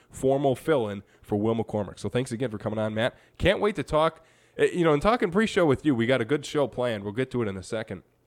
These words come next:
We're gonna have some good debates. You and I are gonna take opposing sides in segment one. We're gonna be on the same side, at least as we see now,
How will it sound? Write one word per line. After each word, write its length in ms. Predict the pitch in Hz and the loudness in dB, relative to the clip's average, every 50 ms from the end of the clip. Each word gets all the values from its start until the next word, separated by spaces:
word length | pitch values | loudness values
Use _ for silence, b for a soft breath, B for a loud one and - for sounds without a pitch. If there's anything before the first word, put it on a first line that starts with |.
| _ _ _ _ _ _ _ _ _ _ _ _ _ _ - | _ _ _ _ _ _ _ _ _ _ _ _ _ _ -6
We're 80 | 123 | -4
gonna 120 | 135 139 127 | -2 -2 0
have 120 | 127 123 | -2 -2
some 140 | - 117 107 | -4 -4 -6
good 120 | 101 101 92 | -6 -6 -6
debates. 420 | 95 85 69 - - - - - _ _ _ _ _ _ _ _ _ _ _ _ _ _ _ _ _ | -6 -10 -10 -12 -14 -20 -20 -20 _ _ _ _ _ _ _ _ _ _ _ _ _ _ _ _ _
You 200 | - 101 110 127 | -4 -2 0 2
and 80 | 135 131 | 2 2
I 100 | 120 123 | 2 2
are 100 | 127 123 | 2 2
gonna 140 | 117 113 107 | 0 -2 -2
take 240 | - - 117 110 | -2 -2 -2 -2
opposing 400 | - 101 - 120 117 120 123 131 | -4 -6 -4 -2 -2 -2 -2 -4
sides 340 | 113 - 131 120 127 123 117 | -4 0 0 2 0 0 -2
in 80 | 120 107 | -4 -4
segment 320 | - 120 120 117 117 - | -4 -4 -2 -4 -4 -4
one. 300 | 107 110 113 113 107 101 - _ - | -2 -2 -2 -2 -4 -6 -12 _ -12
We're 80 | 101 95 | -10 -8
gonna 120 | 98 92 | -6 -6
be 100 | 98 101 | -4 -4
on 60 | 101 98 | -4 -6
the 60 | 95 | -6
same 360 | - - 120 120 131 135 127 | -6 -4 -2 0 0 -2 -2
side, 480 | - - 123 120 117 113 117 113 110 - - | -2 -2 0 0 0 0 -2 -4 -6 -8 -10
at 80 | 107 107 | -8 -4
least 260 | 110 113 104 - - _ _ _ _ _ _ _ _ _ _ _ _ _ _ _ _ _ _ - | -4 -4 -4 -6 -10 _ _ _ _ _ _ _ _ _ _ _ _ _ _ _ _ _ _ -4
as 240 | 135 135 127 107 101 | -2 -2 -2 -4 -6
we 240 | 110 117 117 104 | -4 -4 -4 -4
see 240 | - - - 117 107 | -4 -6 -4 -4 -4
now, 400 | 98 101 104 98 90 85 87 - | -4 -4 -6 -6 -6 -8 -12 -14